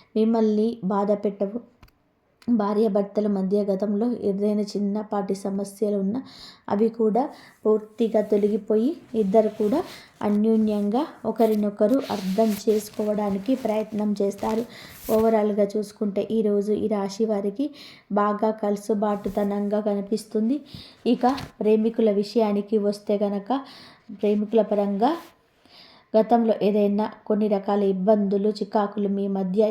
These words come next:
ఏర్పడి ఉండొచ్చు. ఎడబాటుతనం అంటే ఒకరినొకరు ఏదో అనుకొని దూరంగా ఉండి ఉండొచ్చు. అటువంటి వారికి కూడా కొంచెం ఈ మధ్య కాలంలో మీకు ఏ మాత్రం కూడా అంటే ఇంట్లో పెద్దలు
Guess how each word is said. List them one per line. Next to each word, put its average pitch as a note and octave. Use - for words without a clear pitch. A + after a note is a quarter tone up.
ఏర్పడి G3+
ఉండొచ్చు. G3
ఎడబాటుతనం G#3
అంటే G3+
ఒకరినొకరు G#3+
ఏదో G#3
అనుకొని G#3
దూరంగా G3+
ఉండి G3+
ఉండొచ్చు. G3
అటువంటి A3
వారికి G#3
కూడా G#3
కొంచెం G#3+
ఈ A#3
మధ్య G#3
కాలంలో G3+
మీకు A#3+
ఏ G#3
మాత్రం G#3
కూడా G#3
అంటే G#3+
ఇంట్లో A3
పెద్దలు G#3